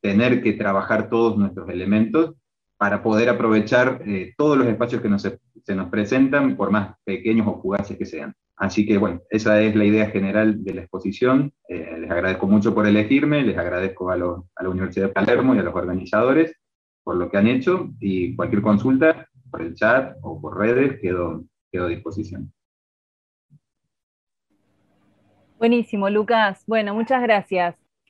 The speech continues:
Speaker 2: Tenemos algunas preguntas, acá tenemos en el chat,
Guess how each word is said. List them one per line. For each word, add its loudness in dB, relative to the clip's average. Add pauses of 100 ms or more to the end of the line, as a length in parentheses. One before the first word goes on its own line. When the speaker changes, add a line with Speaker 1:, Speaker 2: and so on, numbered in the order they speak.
(120)
Speaker 2:
Tenemos -2
algunas 2
preguntas, 0
acá -2
tenemos -4
en -4
el -6
chat, 0